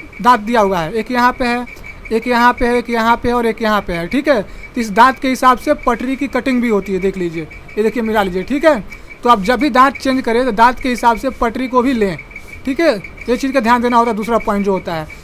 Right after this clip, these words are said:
और जो तीसरा point check करना होता है, ध्यान देना होता है, वही होता है कि जब आप पटरी को इस पे fit करें, तो इसमें जो आपकी ये पटरी है, ये पटरी इस shape में,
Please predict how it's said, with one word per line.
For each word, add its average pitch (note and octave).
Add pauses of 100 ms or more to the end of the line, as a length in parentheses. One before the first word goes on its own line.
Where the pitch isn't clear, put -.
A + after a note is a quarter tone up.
(140)
और F#3
जो A3+
तीसरा D4
point C#4
check C4+
करना A#3+
होता A3+
है, G#3+
ध्यान A3
देना A3+
होता G3+
है, G3+
वही A#3+
होता G#3
है G#3+ (320)
कि A#3
जब C#4
आप B3+
पटरी B3
को A#3 (320)
इस A3+
पे B3+
fit -
करें, A#3 (440)
तो A#3
इसमें D4 (140)
जो G#3+
आपकी B3
ये A#3+
पटरी B3
है, A3 (560)
ये A3+
पटरी C4
इस C4+
shape C#4
में, A#3+